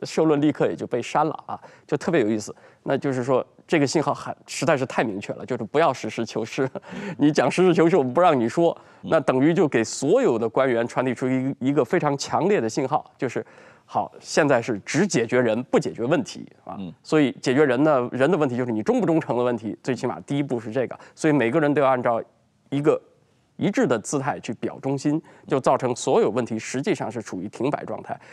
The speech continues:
Speaker 1: 处于一个完全，呃，就当它不存在的这样一个状态啊。
Speaker 2: 嗯。
Speaker 1: 所以说这个会-，现在中共高层这个氛围呢，实际上我觉得也会，呃，让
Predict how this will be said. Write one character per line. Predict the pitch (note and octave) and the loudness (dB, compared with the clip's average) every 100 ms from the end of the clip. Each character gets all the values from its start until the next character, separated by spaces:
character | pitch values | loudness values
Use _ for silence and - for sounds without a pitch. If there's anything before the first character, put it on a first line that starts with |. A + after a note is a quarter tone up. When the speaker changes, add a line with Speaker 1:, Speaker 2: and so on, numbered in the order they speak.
| - - | -20 -10
Speaker 1:
处 | - | -2
于 | A#2+ C3+ D3+ | 2 2 0
一 | C#3 | 0
个 | C#3+ G#2+ G#2+ | 2 0 -2
完 | B2 B2+ C4 | -2 -2 -4
全， | - A#2+ A#2+ - _ _ _ | -2 0 -2 -4 _ _ _
呃， | - G#2+ G2+ G#2+ - _ _ _ _ | -10 -8 -8 -12 -18 _ _ _ _
就 | C3 | -4
当 | A#2+ G#3+ G#3 A3+ | 0 2 2 0
它 | F#3+ F3 | 0 -2
不 | - | 0
存 | F3+ C3+ | -2 0
在 | C3 G3+ C#3 | 2 2 0
的 | G2 | -4
这 | C3 | -2
样 | A2 G2 | -2 -2
一 | G#2 | -8
个 | G2 | -8
状 | - G2+ | -6 -8
态 | E2+ - - _ - | -8 -14 -14 _ -14
啊。 | - | -14
Speaker 2:
嗯。 | - - - - _ _ _ _ - | -14 -18 -20 -20 _ _ _ _ -4
Speaker 1:
所 | D#3 | 2
以 | D3+ C3+ A#2 A2+ - - | 4 6 4 2 -4 -14
说 | A#2 D3 C#3 | -2 2 4
这 | C3+ | 4
个 | A#2+ A2+ A2 A2 | 4 4 2 0
会-， | A2 - - _ - | -2 -8 -10 _ -20
现 | - - D#3+ | -6 0 4
在 | C3+ | 4
中 | D#3 | 4
共 | D3 C3+ | 2 2
高 | D3+ D#3 | 2 0
层 | A#2+ | -2
这 | A#2 | -2
个 | A#2 | -2
氛 | A2+ C3 | -2 -2
围 | G#2 G#2 | -4 -6
呢， | G#2+ | -8
实 | - D3+ | -6 -4
际 | E3 | -2
上 | F3 D3 | 0 0
我 | A#2 G2+ | 0 -4
觉 | A2+ | -2
得 | C3+ | -2
也 | A2 | -2
会， | A2 A#2+ A#2 G#2+ G#2 - - _ | -4 -2 0 0 -4 -10 -20 _
呃， | - G2+ F#2 E2+ C2 - _ _ _ _ _ - | -12 -8 -8 -8 -10 -14 _ _ _ _ _ -8
让 | C3+ D#3+ C3+ | 0 2 2